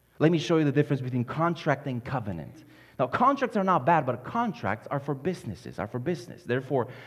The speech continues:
the transaction and purchase of goods and services, that's not how the Christian marriage works, <laughs> right? The Bible says in Romans twelve, "Don't be conformed to the pattern of this world.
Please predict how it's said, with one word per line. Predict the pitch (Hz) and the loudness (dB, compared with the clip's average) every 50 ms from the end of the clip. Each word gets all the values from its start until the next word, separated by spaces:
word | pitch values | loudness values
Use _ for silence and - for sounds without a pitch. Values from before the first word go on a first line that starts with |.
| - - | -16 0
the | - 151 | 0 0
transaction | 147 - 139 120 117 113 104 101 123 123 151 156 147 - - 165 151 | 2 2 2 2 2 2 2 4 4 4 4 2 0 -2 -2 0 0
and | 147 131 120 - | 0 0 -2 -4
purchase | - - - 147 - 147 127 131 | -4 -4 -4 -2 -2 -6 -4 -4
of | 117 - - 104 | -6 -6 -4 0
goods | 127 131 127 127 | 0 2 2 2
and | 120 104 | -2 -4
services, | - - - 113 127 143 147 - - 147 143 135 139 - - - - - - | -4 -2 -2 -2 0 0 -4 -6 -4 -6 -6 -6 -6 -12 -18 -20 -20 -8 -2
that's | 175 175 170 - - 160 | -2 -2 -2 -2 -2 0
not | 151 165 175 165 | 2 2 2 0
how | 151 156 147 147 | 2 2 2 2
the | 143 135 | 2 0
Christian | 123 - - 156 147 - - 156 147 143 | -4 -2 -4 -4 -4 -2 -2 -2 0 2
marriage | 165 170 156 127 117 117 120 - - - - - - - | 2 2 2 2 2 0 -2 -6 -12 -14 -18 -20 -20 -16
works, | - 147 196 190 151 - - - - - - - _ _ _ | 0 2 2 2 2 -2 -8 -12 -12 -14 -16 -18 _ _ _
<laughs> | _ - | _ -4
right? | 165 143 143 151 160 151 - - - - - - - - - - | -2 0 2 2 0 0 -4 -10 -18 -20 -20 -20 -20 -16 -2 0
The | 135 | 6
Bible | 143 185 220 214 202 | 8 8 8 8 4
says | 151 - 190 170 160 | 4 6 6 6 6
in | 165 156 139 117 - - - - | 6 4 2 2 0 -8 -8 -2
Romans | 120 127 160 180 202 202 196 180 - - | 4 6 8 8 8 6 2 0 -2 -4
twelve, | - 170 170 143 135 127 117 113 | 2 6 6 8 8 6 2 2
"Don't | - 180 190 170 | 0 0 2 2
be | 185 160 | 0 0
conformed | - 180 151 143 143 139 - - 151 214 185 156 127 117 117 113 | 2 2 4 4 4 2 0 4 4 6 8 8 8 8 6 4
to | 127 - | 0 -2
the | 120 113 | -2 -2
pattern | - - 156 143 139 139 139 | 0 2 2 2 2 2 -2
of | 131 123 | -4 -4
this | 135 123 - | -6 -6 -4
world. | - 147 160 139 98 82 | -4 -4 -2 -2 -4 -6